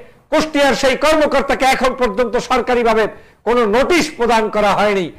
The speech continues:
যে তিনি তার বক্তব্যে আমার দেশের জনগণকে, আমার দেশের মুক্তিযোদ্ধাকে, আমার দেশের আলেম ওলামাকে তিনি বেইজ্জতি করেছেন, সেজন্য কিন্তু সরকার কোনো সেই ধরনের বিবৃতি পর্যন্ত দেয়নি।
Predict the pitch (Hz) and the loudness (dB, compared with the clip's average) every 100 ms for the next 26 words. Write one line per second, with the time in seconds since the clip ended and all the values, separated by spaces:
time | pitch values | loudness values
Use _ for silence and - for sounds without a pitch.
0 | - _ - 196 240 240 226 208 226 247 | -20 _ -6 -2 -2 0 0 2 0 -2
1 | - 208 208 214 226 220 208 - 196 214 | -2 -2 2 2 2 2 0 -2 -2 0
2 | 262 262 254 247 269 269 - - _ - | 2 2 0 0 0 -2 -8 -20 _ -2
3 | 240 254 220 233 240 214 285 - 254 226 | 0 2 0 0 0 0 -2 -2 0 0
4 | 269 269 269 - - - 214 285 254 254 | 0 2 0 -2 -18 -4 0 2 2 2
5 | 262 233 285 311 285 269 262 269 269 240 | 2 2 4 4 2 2 0 -2 -2 0
6 | 214 262 202 240 226 233 214 208 156 - | 0 0 0 -2 0 -2 0 -4 -6 -14
7 | _ _ 226 220 214 202 202 185 175 - | _ _ -2 0 0 -2 -4 -4 -4 -4
8 | 165 170 160 170 160 147 - _ _ - | -4 -2 -4 -4 -6 -6 -12 _ _ -10
9 | 190 196 180 165 165 131 - _ _ - | -2 0 0 0 -2 -6 -12 _ _ -4
10 | 208 185 190 185 196 185 147 175 156 151 | -2 -2 -2 -4 -4 -6 -6 -6 -4 -2
11 | 151 143 | 0 -2